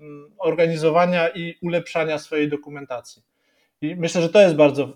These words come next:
ciekawy wątek. Ja bym chętnie, mm, zapytał was, co wy myślicie, jak wy wykorzystujecie albo chcielibyście wykorzystywać analitykę. To znaczy jakiś set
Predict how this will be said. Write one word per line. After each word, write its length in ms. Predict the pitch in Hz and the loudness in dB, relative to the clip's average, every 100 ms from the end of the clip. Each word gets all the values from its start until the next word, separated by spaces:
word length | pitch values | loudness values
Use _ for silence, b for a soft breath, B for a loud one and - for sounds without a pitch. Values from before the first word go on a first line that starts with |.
| 147 | -10
ciekawy 540 | 151 151 127 135 131 - | -6 -4 -6 -6 -10 -12
wątek. 380 | 131 135 175 180 | -12 -8 -2 0
Ja 100 | 185 | 0
bym 300 | 180 185 170 | -2 -10 -12
chętnie, 440 | - 196 175 180 - _ _ 170 | -6 -6 -6 -8 -10 _ _ -18
mm, 260 | 156 147 _ | -18 -18 _
zapytał 520 | - 165 175 175 165 | -6 -4 -4 0 0
was, 360 | 151 165 156 - | 0 -2 -4 -10
co 160 | - 147 | -8 -6
wy 240 | 143 160 | -6 -6
myślicie, 520 | 143 127 143 135 143 | -6 -10 -12 -10 -6
jak 320 | 143 151 147 - | -2 -2 -4 -14
wy 400 | 131 151 151 123 | -10 -6 -6 -6
wykorzystujecie 800 | 127 147 143 139 - 135 160 160 | -12 -10 -8 -10 -8 -6 -6 -4
albo 140 | 127 131 | -6 -8
chcielibyście 560 | - 160 147 139 - | -8 -6 -6 -8 -12
wykorzystywać 720 | 131 131 131 131 - 127 127 131 | -12 -10 -10 -10 -12 -12 -12 -12
analitykę. 540 | 131 127 127 123 113 | -14 -14 -16 -20 -20
To 80 | 120 | -18
znaczy 360 | 123 117 135 131 b b b b b b _ _ _ | -18 -12 -14 -14 b b b b b b _ _ _
jakiś 340 | 160 131 160 - | -12 -8 -8 -6
set 300 | - 190 | 0 0